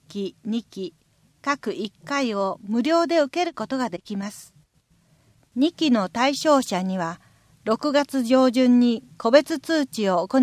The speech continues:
う予定です。表です。平成二十九年度、マシン風疹、エムアール混合予防接種。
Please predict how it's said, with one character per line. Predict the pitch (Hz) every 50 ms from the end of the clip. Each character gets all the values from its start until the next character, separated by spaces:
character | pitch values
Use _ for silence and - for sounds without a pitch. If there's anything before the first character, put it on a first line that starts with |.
| 254 247
う | 247 233
予 | 226 220 220
定 | - - 196 196 190
で | 180 175 185
す。 | - - - - _ _ _ _ _ _ _ _ _ _ _ _ _ _ _ _ _ _ _ _ _ _ _ _ _ _ _ _ _ _ _ _ _ _ _ _ _ _ _ _ _ _ _ _
表 | - 262 269 269
で | 214 240 254 254
す。 | - - - - _ _ _ _ _ _ _ _ _ _ _ _ _ _ _ _ _ _ _ _ _ _ _
平 | - 311 339 339
成 | - - - 320 294 285 277 269 233
二 | 233 277 339 311
十 | 294 311 269 226 190
九 | - - 196 190
年 | 220 220 214 185 170 160
度、 | 156 160 - - _ _ _ _ _ _ _ _ _ _
マ | - 208 214 220
シ | 233 - - 311 320 294
ン | 247 214 196
風 | - - 240 254 254 247
疹、 | - - - 226 214 214 208 - - _ _ _ _ _ _
エ | - 208 240
ム | 262 285 311
ア | 311 294 294 277
ー | 240
ル | 202 202 214
混 | - - 262 277 294 285 277
合 | 262 277 269 254 247 247 -
予 | - 185 196
防 | 196 254 277 285 269
接 | 247 - - 220
種。 | 208 - - - - - -